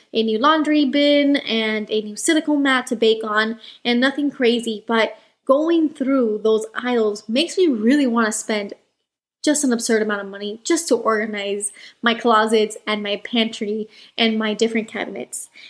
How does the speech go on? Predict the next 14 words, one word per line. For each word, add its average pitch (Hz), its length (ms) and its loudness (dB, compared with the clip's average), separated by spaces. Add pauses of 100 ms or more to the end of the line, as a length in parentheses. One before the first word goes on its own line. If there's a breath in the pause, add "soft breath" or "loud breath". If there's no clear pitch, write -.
And 233 140 4
I 269 80 2
didn't. 226 440 -2
I 214 200 -2
withstood 226 1080 0
the 208 260 -2
temptation 233 640 -2
to 240 200 0
spend 220 460 -2
the 214 340 0
unnecessary 214 680 -2
amount 202 220 -6
of 208 40 -8
money. 214 300 -6